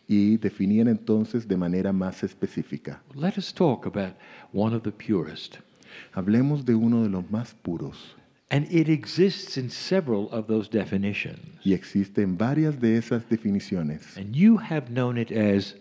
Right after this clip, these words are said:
Speaker 2: unconditional love.
Speaker 1: Y ustedes lo han conocido como amor incondicional.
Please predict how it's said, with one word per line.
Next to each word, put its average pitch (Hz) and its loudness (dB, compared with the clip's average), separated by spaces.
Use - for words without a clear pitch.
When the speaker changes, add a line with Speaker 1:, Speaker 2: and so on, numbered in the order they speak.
Speaker 2:
unconditional 95 -4
love. 73 -10
Speaker 1:
Y 95 2
ustedes 95 0
lo 95 0
han 98 0
conocido 120 0
como 92 0
amor 107 0
incondicional. 101 -4